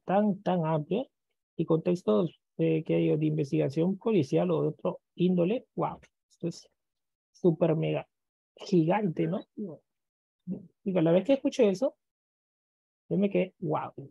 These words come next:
Entonces, ok, uno se, se dedica, se esfuerza a estar viendo su lenguaje de programación,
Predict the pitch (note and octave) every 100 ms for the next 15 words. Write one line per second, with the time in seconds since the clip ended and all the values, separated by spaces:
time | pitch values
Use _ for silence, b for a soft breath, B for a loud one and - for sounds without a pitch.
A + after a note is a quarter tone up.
0 | _ - D#3 F#3 B3 B3 D#3 D#3 _ _
1 | _ _ G3+ A#3+ A#3 A3 G#3 G3+ - _
2 | _ _ G3 A3 G#3+ A#3+ G#3 F#3 G#3+ G3+
3 | G#3+ - _ - F#3 F#3 F3+ E3 E3+ E3
4 | E3 F3 D#3 C3+ D#3 E3